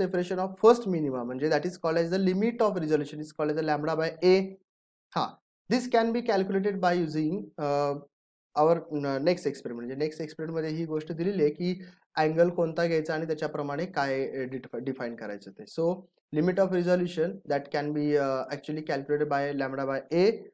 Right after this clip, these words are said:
and, uh, that limit of resolution is nothing but angular separation which can be, uh, denoted by d theta. So minimum distance between central maxima to the first minima of the other is called the lambda d by A. So मी हे दोन इक्वेशन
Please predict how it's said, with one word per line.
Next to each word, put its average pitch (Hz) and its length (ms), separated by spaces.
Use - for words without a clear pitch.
and, 139 340
uh, 135 360
that 151 260
limit 160 180
of 160 120
resolution 165 420
is 165 120
nothing 165 280
but 165 100
angular 156 320
separation 160 540
which 208 300
can 139 180
be, 143 240
uh, 139 220
denoted 131 280
by 131 220
d 135 80
theta. 110 220
So 131 140
minimum 175 340
distance 196 300
between 190 200
central 190 400
maxima 185 480
to 202 100
the 226 100
first 240 300
minima 185 320
of 156 100
the 147 120
other 175 260
is 156 140
called 139 160
the 151 80
lambda 135 220
d 127 140
by 123 260
A. 208 100
So 180 280
मी 170 160
हे 151 340
दोन 143 360
इक्वेशन 131 540